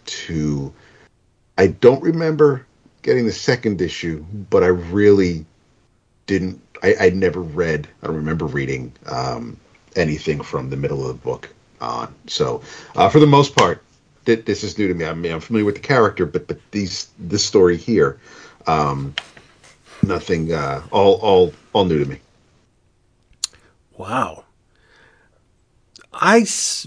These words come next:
Speaker 2: re-, revisiting these early issues was a very stinging reminder on just how high Vertigo, uh, scaled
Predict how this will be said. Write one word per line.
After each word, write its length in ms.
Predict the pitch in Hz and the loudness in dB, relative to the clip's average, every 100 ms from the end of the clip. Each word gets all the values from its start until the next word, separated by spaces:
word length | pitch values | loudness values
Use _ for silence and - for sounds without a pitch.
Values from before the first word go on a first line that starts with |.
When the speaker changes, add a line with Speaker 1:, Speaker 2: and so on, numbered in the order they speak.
| 160 156 | -14 -6
Speaker 2:
re-, 300 | 165 208 185 | -2 0 0
revisiting 920 | 160 190 151 151 151 160 170 160 143 | 2 2 4 2 0 0 0 0 -2
these 260 | 151 143 139 | -4 -4 -4
early 320 | 139 139 143 | -2 -2 -2
issues 520 | 143 143 139 131 - _ _ _ _ _ _ _ _ | -2 -4 -4 -6 -12 _ _ _ _ _ _ _ _
was 400 | - 120 120 123 131 | -6 -2 -2 -2 -4
a 160 | 123 | -4
very 480 | 117 117 127 127 123 | -4 -2 0 2 0
stinging 600 | - - - 131 123 113 | -4 -6 -4 -2 -2 -2
reminder 720 | 104 104 104 101 98 - - _ _ _ _ _ _ _ - | -4 -4 -4 -6 -10 -16 -20 _ _ _ _ _ _ _ -8
on 560 | 127 113 107 107 107 - _ _ | -4 -2 -4 -4 -8 -12 _ _
just 600 | - 131 131 - - - | -6 -4 -4 -4 -8 -10
how 400 | - - 135 139 | -8 0 2 2
high 340 | 120 127 123 131 | 2 0 0 -2
Vertigo, 720 | 110 113 120 120 117 120 120 _ _ _ _ _ _ _ _ - | -2 -4 -2 -2 -2 -4 -6 _ _ _ _ _ _ _ _ -6
uh, 280 | 113 110 107 | -2 -2 -4
scaled 640 | - 120 113 117 131 | -4 0 0 0 -2